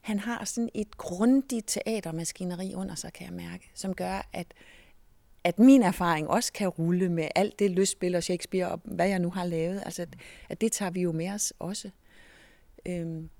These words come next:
men, men som udgangspunkt, så, så synes jeg også, at vi har en meget forskellig måde at arbejde på. Øh, og det er jo det, der er interessant, at det faktisk, når man kan rumme det, når man kan rumme forskelligheden, og, og ikke i arbejdsprocessen blive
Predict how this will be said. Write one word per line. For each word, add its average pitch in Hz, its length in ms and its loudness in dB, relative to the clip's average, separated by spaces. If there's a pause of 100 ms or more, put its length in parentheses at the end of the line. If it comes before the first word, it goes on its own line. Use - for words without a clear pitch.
(200)
men, 185 340 4
men 170 160 4
som - 200 -2
udgangspunkt, 233 560 -2
så, 233 100 -8
så 233 200 -6
synes 214 280 -4
jeg 175 80 2
også, 208 260 -2
at 240 100 -4
vi 185 100 -2
har 170 180 -6
en 151 100 -4
meget 143 240 -6
forskellig 247 580 -4
måde 175 220 -2
at 151 60 -8
arbejde 226 500 -8
på. - 280 -14 (960)
Øh, - 140 -6
og 202 100 2
det 220 60 2
er - 20 4
jo 214 40 2
det, 262 120 0
der 262 80 0
er 226 40 0
interessant, 208 640 -4
at - 140 -10
det 240 120 0
faktisk, - 600 -8 (160)
når 196 140 0
man 185 160 2
kan 190 160 -4
rumme 226 540 0
det, 220 180 0
når 196 100 2
man 180 120 2
kan 190 120 -4
rumme 233 400 0
forskelligheden, 185 840 -4 (580)
og, 180 360 0 (260)
og 180 180 0
ikke 214 580 -2 (160)
i 185 260 -2
arbejdsprocessen 196 760 -4
blive 170 280 -4